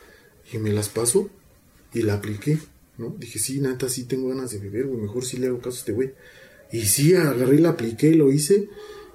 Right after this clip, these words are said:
y no mames, sí me sentí, pues sí me sentí tranquilo. Y sí me ayudó. O sea, fue algo que, que, que, este, un consejo tan chingón que me dio ese compañero que lo apliqué y me dio mucha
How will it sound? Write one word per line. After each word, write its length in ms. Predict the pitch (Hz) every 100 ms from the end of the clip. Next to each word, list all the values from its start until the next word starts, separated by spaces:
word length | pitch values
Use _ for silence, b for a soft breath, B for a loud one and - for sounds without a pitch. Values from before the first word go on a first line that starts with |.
| -
y 100 | 110
no 180 | 123 123
mames, 420 | 117 123 113 104
sí 120 | 123
me 120 | 120
sentí, 540 | 113 101 101 113 113 - _ _ _ -
pues 100 | -
sí 120 | 139
me 100 | 160
sentí 260 | 120 107
tranquilo. 640 | 131 147 139 143 165 139 - b b b
Y 80 | 107
sí 180 | -
me 120 | 143 202
ayudó. 360 | 170 117 135 208 269 _ _ _
O 40 | -
sea, 160 | 135 135
fue 160 | 156 175
algo 200 | 196 -
que, 240 | 120 104
que, 300 | - 110 101
que, 340 | 98 107 104 101 B B B B -
este, 640 | 104 98 - - 104 98 120
un 80 | 143
consejo 360 | 170 151 160
tan 180 | 151 117
chingón 300 | 110 117 127 139
que 100 | 147
me 120 | 107
dio 120 | 120
ese 260 | 123 139 127
compañero 600 | 113 104 104 113 131 139
que 100 | 107
lo 160 | 101 98
apliqué 460 | 104 98 120 123
y 200 | 135 107
me 320 | 104 104 104
dio 220 | 98 107 127
mucha 800 | 143 139 123 131 131 139 123